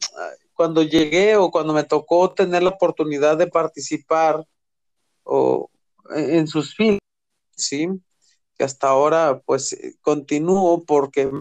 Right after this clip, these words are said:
me agrada la misión, eh, sí veo que hay una, hay una decadencia, hay una situación en donde los recursos para que el colegio pueda volver a brillar, pueda volverse a notar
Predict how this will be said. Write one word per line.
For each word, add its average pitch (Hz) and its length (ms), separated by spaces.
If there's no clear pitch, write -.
me 170 80
agrada 156 340
la 160 100
misión, 185 540
eh, 160 260
sí 240 340
veo 226 480
que 202 100
hay 185 160
una, 196 680
hay 170 180
una 226 200
decadencia, 156 540
hay 196 280
una 196 180
situación 170 920
en 151 200
donde 156 260
los 156 220
recursos 160 1200
para 151 300
que 143 260
el 143 140
colegio 165 540
pueda 170 280
volver 147 360
a 160 60
brillar, 139 560
pueda 151 240
volverse 143 480
a 165 40
notar 165 500